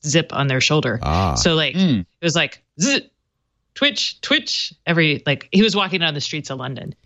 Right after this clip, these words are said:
Speaker 1: It was pretty cool.
Speaker 2: Wow. If you are gonna
Speaker 1: So
Speaker 2: do that,
Speaker 3: That's cool.
Speaker 2: chat room saying it'd probably be better to use infrared than ultraviolet. I don't know which would blind a camera, but
Speaker 1: Oh. <laughs>
Speaker 2: pick one end of the spectrum.
Speaker 3: Clearly, there's gonna be an arms race.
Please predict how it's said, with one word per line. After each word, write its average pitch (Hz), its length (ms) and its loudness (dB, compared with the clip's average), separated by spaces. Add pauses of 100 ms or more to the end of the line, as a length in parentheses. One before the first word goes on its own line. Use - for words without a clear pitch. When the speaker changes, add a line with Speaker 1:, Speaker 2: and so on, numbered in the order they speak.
(120)
Speaker 1:
It - 60 -6
was 202 100 0
pretty 240 180 2
cool. 208 340 -2
Speaker 2:
Wow. 73 360 0 (840)
If 117 160 0
you 135 120 6
are 139 100 6
gonna 120 160 0
Speaker 1:
So 101 80 -2
Speaker 2:
do 110 80 4
that, 104 140 4
Speaker 3:
That's - 160 -4
cool. 82 200 -14 (140)
Speaker 2:
chat 117 220 2
room 98 160 -2
saying 92 260 0
it'd 87 120 -2
probably 107 260 2
be - 20 -2
better 92 180 2
to 87 80 -2
use 82 280 0 (320)
infrared 82 680 2
than 73 180 -2
ultraviolet. 64 840 -2
I 85 100 0
don't 76 180 -2
know 65 140 -4
which - 360 -6
would - 180 -6
blind 57 320 0
a - 60 -2
camera, 50 460 -4 (760)
but - 200 0 (180)
Speaker 1:
Oh. 143 100 4
<laughs> - 1300 0
Speaker 2:
pick - 220 0
one 127 220 2
end 107 180 0
of 92 60 -2
the 90 100 0
spectrum. 64 640 -2 (760)
Speaker 3:
Clearly, 190 340 4
there's 127 180 -2
gonna 120 160 0
be 107 100 0
an 107 80 -2
arms 101 280 -2
race. - 440 -6